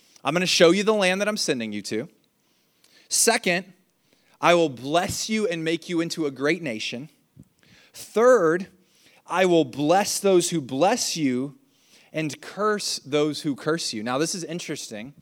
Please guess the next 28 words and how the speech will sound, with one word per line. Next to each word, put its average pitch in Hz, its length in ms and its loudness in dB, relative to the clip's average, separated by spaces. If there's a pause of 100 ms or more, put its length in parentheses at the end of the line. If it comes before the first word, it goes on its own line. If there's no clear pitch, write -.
(140)
I'm - 340 -18
gonna 147 120 2
take 156 220 -2
a, 127 80 -8 (160)
a 127 80 -4
quick 175 340 -4
side 143 360 -4
note 110 180 -8
here. 107 200 -6
We, 127 240 -2
we 143 200 0
obviously 139 580 -4
live 127 360 -6 (300)
in 131 80 -6
the 131 80 -4
United 139 320 -8
States, - 560 -8 (560)
and 156 400 -2
the 135 100 -10
United 165 380 -4
States - 500 -4 (840)
is 127 220 -4
not 143 240 -2
a 147 120 -2
perfect 139 380 -6
country. 131 460 -6
In 117 140 -10
fact, 131 380 -8